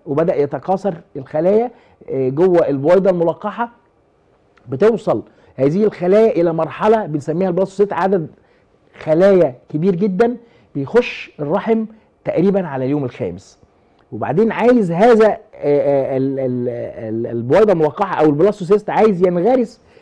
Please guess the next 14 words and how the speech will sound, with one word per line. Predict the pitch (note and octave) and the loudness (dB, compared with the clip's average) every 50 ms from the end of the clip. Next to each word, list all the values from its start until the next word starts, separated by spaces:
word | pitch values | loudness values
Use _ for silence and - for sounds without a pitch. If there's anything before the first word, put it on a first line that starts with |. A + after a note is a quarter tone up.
| _ _ _ | _ _ _
في | - - G3 G#3 G#3+ G#3+ G#3 G#3+ - _ _ - | -4 0 2 4 4 2 2 -2 -8 _ _ -4
بطانة | C#3+ D3+ - F#3+ G3+ G#3 F#3 - | -4 -2 0 2 2 0 0 0
الرحم | E3+ F3+ G3 E3 F#3+ F3+ D#3 | -2 -2 -2 -4 -4 -8 -8
عشان | - C3 - - F3 F3+ | -8 -10 -6 -4 -2 -2
يحدث | F3+ F#3+ - D3 D3+ C#3+ - | -2 -2 -4 -4 -6 -8 -6
حمل. | - A#2+ A#2 A#2+ - | -4 -6 -6 -6 -6
احنا | - - C3+ | -10 -8 -8
ما | C3 | -6
بنسميش، | B2+ C3 - C#3 C#3+ D3+ E3+ G3 G3+ - - - _ _ _ _ _ - _ - | -6 -8 -10 -8 -6 -4 -2 -2 -4 -4 -8 -14 _ _ _ _ _ -20 _ -6
آه، | C3 B2+ | -4 -4
السيدة | A2+ A2 B2 - D#3 E3 F#3 F#3 | -4 -4 -4 -2 0 0 0 0
حصل | - - - D#3 D3+ | -2 -6 -8 -6 -4
لها | F3+ F#3 | -2 -2
حمل | D#3 - - G#3 G#3+ G#3+ | -4 -4 -4 -4 -2 -4